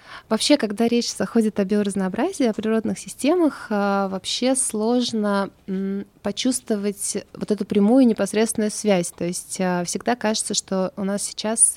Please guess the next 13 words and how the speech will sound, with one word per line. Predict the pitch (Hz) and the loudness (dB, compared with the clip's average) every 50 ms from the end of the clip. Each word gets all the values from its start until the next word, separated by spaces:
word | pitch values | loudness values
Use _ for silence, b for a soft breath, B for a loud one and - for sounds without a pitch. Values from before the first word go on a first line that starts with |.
| 190 - | -4 -6
есть | 202 202 196 - - | -6 -6 -6 -6 -4
более | 185 196 208 202 196 185 | 0 2 4 4 4 2
насущные | 185 185 180 - 208 - - - 190 | 0 -4 -6 -4 -4 -4 -4 -4 -4
проблемы. | - - 190 185 190 185 185 180 175 | -2 -2 -2 0 2 2 2 0 0
То | - 190 | -2 -4
есть | 180 - - | -6 -6 -4
мы | 185 | -6
понимаем, | 175 - 190 190 196 196 190 185 | -4 -2 -2 -2 0 0 0 0
что | 185 - - - - 175 175 175 180 180 | -2 -4 -6 -6 -6 -4 -4 -4 -6 -6
вымирание | 170 180 175 175 175 185 190 190 190 170 | -8 -4 -2 0 0 2 2 2 2 2
<laughs> | 180 | 2
видов — | 214 208 196 - 196 - - | 2 0 0 -2 -4 -8 -10
это | 190 - - 185 170 175 170 | -10 -10 -6 -6 -6 -6 -6